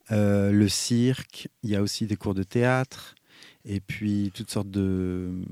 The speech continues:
de mov-, moments, rendez-vous, euh, de célébrations aussi autour du corps,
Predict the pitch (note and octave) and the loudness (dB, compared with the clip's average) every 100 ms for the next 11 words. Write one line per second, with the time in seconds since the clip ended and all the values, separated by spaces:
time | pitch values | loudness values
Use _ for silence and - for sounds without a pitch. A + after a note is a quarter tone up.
0 | - - - G2+ G2 G#2 G#2 G#2 G#2 G#2+ | -12 -12 -4 0 4 6 6 4 0 2
1 | G#2+ A2 G#2 A2 B2 A#2+ A#2 G#2+ G#2+ G2+ | 6 6 8 6 6 6 6 6 6 4
2 | A2 A#2+ B2+ C3 _ - - _ - G2 | 4 2 2 0 _ -20 -20 _ -6 -2
3 | F#2+ F#2 F#2 F2+ F#2 F#2+ F#2+ - - - | 0 -2 -2 -4 -6 -8 -8 -10 -10 -4
4 | G#2 - B2+ A#2 G#2 A2 A2 B2+ A#2 A2+ | -2 2 6 8 8 6 4 4 6 4
5 | - - A#2+ C3 B2 G2 G2+ F2+ - A2+ | 2 -2 0 2 0 0 -6 -6 -4 0
6 | A2 A#2 A#2 | 2 2 -2